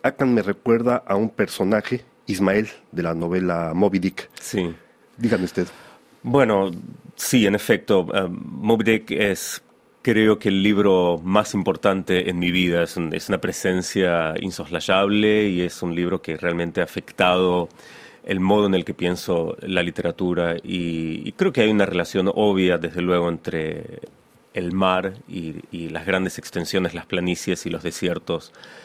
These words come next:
Speaker 2: de los Estados Unidos. Creo que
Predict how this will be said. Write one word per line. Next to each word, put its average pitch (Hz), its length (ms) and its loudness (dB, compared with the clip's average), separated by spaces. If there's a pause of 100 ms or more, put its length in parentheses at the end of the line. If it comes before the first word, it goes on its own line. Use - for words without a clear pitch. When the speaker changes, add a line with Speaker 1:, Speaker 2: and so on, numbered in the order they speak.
(340)
Speaker 2:
de 107 80 2
los 95 140 -4
Estados 92 380 -2
Unidos. 85 520 -2 (560)
Creo 120 400 6
que 90 1600 0